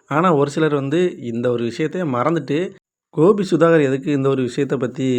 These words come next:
எதுவுமே பேசல, அவங்களோட YouTube சேனல்ல எதுக்கு இவங்களை பத்தி வந்து வீடியோக்கள் இன்னும் போடல அப்படின்னு சொல்லிட்டு வந்து, அஹ், செய்தியில வந்து பரப்பிட்டு இருக்காங்க. என்ன ஒரு சிந்தனையில, எதனால இப்படி பேசுறாங்க அப்படின்னு தெரியல.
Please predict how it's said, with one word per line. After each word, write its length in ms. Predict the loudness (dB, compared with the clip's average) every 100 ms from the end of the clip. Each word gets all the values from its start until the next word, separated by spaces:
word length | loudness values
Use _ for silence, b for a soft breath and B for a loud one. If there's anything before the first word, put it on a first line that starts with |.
| 0 0
எதுவுமே 320 | 0 0 -2
பேசல, 440 | -2 -4 -2 -2 0 0
அவங்களோட 320 | -2 -2 -2
YouTube 320 | -2 -2 -6
சேனல்ல 300 | -6 -6 -4
எதுக்கு 300 | -6 -6 -4 -2 -2
இவங்களை 200 | -2 -4
பத்தி 160 | -4 -6
வந்து 180 | -6
வீடியோக்கள் 360 | -4 -4 -4 -4
இன்னும் 220 | -6 -8
போடல 400 | -8 -2 0 0
அப்படின்னு 180 | -2 -2
சொல்லிட்டு 340 | -4 -4 -4 -6
வந்து, 240 | -4 -2 -2 -8 B B B B
அஹ், 280 | -2 -2 -2
செய்தியில 320 | -2 0 0
வந்து 180 | -2 -2
பரப்பிட்டு 440 | -2 -4 -4 -6
இருக்காங்க. 300 | -6 -6 -4 -4 -6 B B -6
என்ன 280 | -2 0
ஒரு 120 | 0 0
சிந்தனையில, 460 | -2 -2 0 0 0 0
எதனால 340 | -2 -2 -2
இப்படி 220 | -2 -2 -4
பேசுறாங்க 400 | -4 -4 -6 -4
அப்படின்னு 240 | -4 -4
தெரியல. 300 | -4 -4 -4